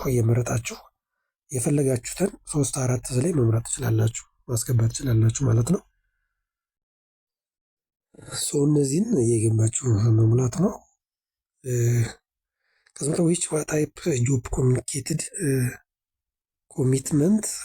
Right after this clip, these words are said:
do you, እ፣ prefer ይላል። ስለዚህ ፉል ታይም ነው፣ ፓርት ታይም ነው፣ አወርሊ ነው። ስለዚህ ከነዚህ ከተዘረዘሩት ውስጥ አንዱን ትመርጣላችሁ። እኔ ፉል ታይም የሚለውን መርጫለሁ። ሪኮመንድ ቢለውም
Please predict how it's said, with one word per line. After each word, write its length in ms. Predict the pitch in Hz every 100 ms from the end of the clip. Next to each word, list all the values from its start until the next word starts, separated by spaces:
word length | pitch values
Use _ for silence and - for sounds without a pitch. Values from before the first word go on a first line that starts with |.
| -
do 140 | 147 143
you, 200 | 135 175 -
እ፣ 80 | 147 131 117
prefer 380 | 113 131 - 123
ይላል። 260 | 120 156 - _ _ _ - -
ስለዚህ 420 | - 139 127 139 196
ፉል 240 | - 143 127
ታይም 280 | 147 143 147
ነው፣ 140 | 143
ፓርት 260 | 139 131 120
ታይም 220 | 139 123
ነው፣ 160 | 127 190 - -
አወርሊ 380 | 123 123 120 113
ነው። 140 | 123 208 - - - - -
ስለዚህ 400 | 135 127 127 208
ከነዚህ 480 | 156 127 117 117 170
ከተዘረዘሩት 720 | - - 135 120 117 113 113 -
ውስጥ 200 | 175 - - - - - - - - - -
አንዱን 300 | 135 139 117
ትመርጣላችሁ። 720 | 123 117 113 117 117 117 - -
እኔ 120 | 123 113
ፉል 200 | 110 143 117
ታይም 260 | 135 120 - _ _
የሚለውን 400 | 135 120 120 117
መርጫለሁ። 540 | 117 117 - 147 170 226 131
ሪኮመንድ 500 | - 147 123 127 117
ቢለውም 340 | 117 139 220